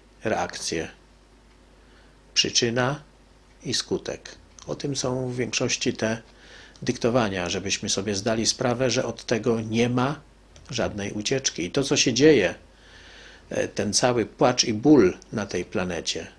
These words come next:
jest konsekwencją poprzednich akcji.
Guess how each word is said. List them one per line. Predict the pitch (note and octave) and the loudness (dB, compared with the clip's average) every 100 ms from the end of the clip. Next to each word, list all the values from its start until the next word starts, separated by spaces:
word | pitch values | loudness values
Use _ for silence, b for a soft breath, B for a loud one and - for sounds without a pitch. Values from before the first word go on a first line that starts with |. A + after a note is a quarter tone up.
| - | -8
jest | G3 E3 | -6 -4
konsekwencją | - B2 A#2 - G#2 G2 - G#2 A2+ - - | -4 -2 -4 -2 -4 -4 -2 -2 -4 -8 -10
poprzednich | - G2+ - F#2 F#2+ F#2 - | -4 0 2 0 -4 -6 -6
akcji. | G2+ - - - | -8 -6 -8 -8